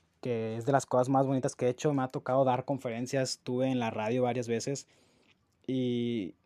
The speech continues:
es muy bonito el poder llenar a las personas y compartir tu historia y que esas personas se sientan identificadas, que puedan sentir tu apoyo al, a la distancia, y por eso hago esto.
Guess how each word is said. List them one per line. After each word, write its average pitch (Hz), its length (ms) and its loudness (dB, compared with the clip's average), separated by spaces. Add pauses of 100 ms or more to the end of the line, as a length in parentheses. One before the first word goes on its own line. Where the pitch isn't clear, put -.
(300)
es 131 160 -4
muy 156 140 2
bonito 147 380 4
el 143 120 2
poder 120 260 4
llenar 131 220 4
a 131 40 4
las 131 120 0
personas 123 520 -4
y 127 60 -4
compartir 120 480 -4
tu - 80 -4
historia 131 400 0
y 135 60 -2
que - 80 -6
esas - 140 -4
personas 127 360 -4
se 127 100 -8
sientan 117 280 -6
identificadas, 120 960 -6 (880)
que 131 120 -6
puedan 123 540 -2 (580)
sentir 123 560 -8 (200)
tu 147 100 0
apoyo 127 400 0
al, 135 140 0 (180)
a 127 100 -4
la 123 100 0
distancia, 139 680 -2 (300)
y 151 80 2
por 143 180 4
eso 151 160 6
hago 147 180 6
esto. 156 440 -4